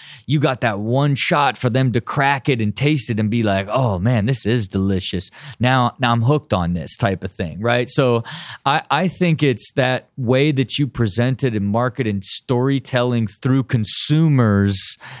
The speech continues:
and, and them advocating for what it, the experience is like is really what the modern day trial is, because it's, you know, actually getting to a trial and a sample,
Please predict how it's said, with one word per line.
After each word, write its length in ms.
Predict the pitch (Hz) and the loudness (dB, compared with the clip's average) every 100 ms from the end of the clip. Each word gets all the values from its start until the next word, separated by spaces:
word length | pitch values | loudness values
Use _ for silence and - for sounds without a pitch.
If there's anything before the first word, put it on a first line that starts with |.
| - - | -8 -2
and, 500 | 123 110 107 110 - | 0 2 2 0 -2
and 300 | 123 113 113 | 0 0 2
them 240 | 127 135 123 | 2 0 0
advocating 1000 | 117 127 147 113 123 - 113 104 104 98 92 | 0 0 0 0 -2 0 2 2 2 0 -2
for 220 | - 110 | -2 0
what 240 | 107 120 | 2 2
it, 200 | 117 - | 0 -2
the 120 | 113 104 | -2 -2
experience 760 | - - - 156 147 127 - | -2 -4 0 2 2 0 0
is 200 | 107 95 | -2 0
like 520 | 104 101 101 - - - - - - | 2 2 0 -4 -16 -18 -20 -8 -2
is 220 | 123 104 | -2 0
really 400 | 113 143 147 131 | 0 2 2 2
what 240 | 107 113 | 2 0
the 60 | 113 | 0
modern 400 | 104 107 104 101 | 2 2 2 0
day 180 | 101 95 | 0 -2
trial 520 | - 113 107 98 90 | -2 0 0 -2 -4
is, 260 | 78 98 | -8 -10
because 360 | 113 139 196 160 | -6 -2 -2 0
it's, 220 | 156 - | -2 -4
you 80 | 156 | -2
know, 200 | 117 104 - - - | 0 -2 -6 -10 -2
actually 540 | 170 202 - 175 147 | -2 -2 -2 0 2
getting 320 | 117 165 175 | 2 2 2
to 160 | 165 165 | 2 2
a 80 | 160 | 0
trial 460 | - 165 165 160 | 0 2 2 2
and 100 | 147 | 2
a 40 | 117 | 0
sample, 640 | - 151 151 147 151 139 | 0 0 2 2 0 -2